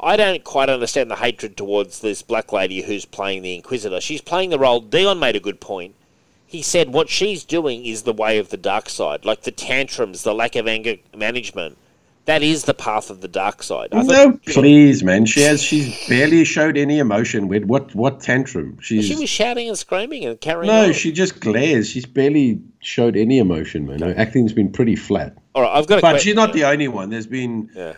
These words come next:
Speaker 2: there's been a lot of flat acting in this, in this show. So
Speaker 1: <laughs> Jimmy Smits, Jimmy Smits tried hard, I thought. You know, he was, he was doing his best.
Speaker 2: Leia shouldn't even be in the fucking show. So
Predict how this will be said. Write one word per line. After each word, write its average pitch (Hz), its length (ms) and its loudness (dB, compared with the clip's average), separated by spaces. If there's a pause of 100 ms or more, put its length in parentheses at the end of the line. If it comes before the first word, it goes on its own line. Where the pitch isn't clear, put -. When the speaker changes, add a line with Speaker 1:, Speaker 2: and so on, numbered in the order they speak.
Speaker 2:
there's 120 140 -10
been 139 120 -6
a 139 60 0
lot 123 180 0
of 127 80 -6
flat 117 280 0
acting 95 380 -6
in 90 120 -6
this, - 460 -10
in 180 200 -2
this 185 140 -4
show. - 320 -8
So 76 380 -8 (160)
Speaker 1:
<laughs> - 180 -20
Jimmy 139 220 -2
Smits, - 540 -6 (120)
Jimmy 294 180 -2
Smits - 300 -10
tried - 540 -6
hard, 87 340 -8
I 82 80 -10
thought. - 340 -10 (720)
You - 100 -8
know, 82 260 -10 (560)
he 160 100 -8
was, - 320 -10
he 151 100 -10
was 139 140 -4
doing 90 200 -6
his 82 120 -16
best. - 400 -14
Speaker 2:
Leia 160 300 6
shouldn't 156 240 -6
even 120 180 -6
be 117 180 -6
in 123 80 -6
the 85 60 -12
fucking 76 320 -18
show. 67 280 -18
So - 140 -20